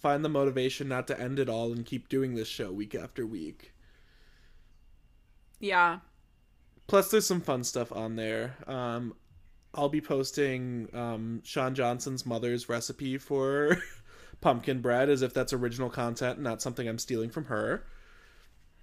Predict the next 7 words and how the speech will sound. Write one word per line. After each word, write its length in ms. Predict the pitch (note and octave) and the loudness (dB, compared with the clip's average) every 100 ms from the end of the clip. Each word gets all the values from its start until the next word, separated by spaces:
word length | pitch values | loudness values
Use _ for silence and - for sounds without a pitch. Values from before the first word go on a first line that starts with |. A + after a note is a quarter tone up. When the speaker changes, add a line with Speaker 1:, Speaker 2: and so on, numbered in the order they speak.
| - - - - - - - - - | -20 -20 -20 -20 -20 -20 -20 -16 0
Speaker 2:
I'll 140 | F#3 | 2
be 140 | F3+ F#3+ | 2 -4
posting 720 | - G#3 G3 - F#3+ F3+ F3+ | -4 -2 -2 -4 -6 -6 -6
Jesse's 580 | - E3+ - E3 D#3+ - | -4 -4 -2 -4 -4 -4
social 160 | E3 D#3 | -6 -6
security 720 | - - D3 - A#3 G#3 G#3 | -8 -12 -10 -2 0 0 0
number. 840 | G3 F#3+ F#3 F3 E3+ E3+ E3+ E3+ | -2 2 4 6 6 4 2 -2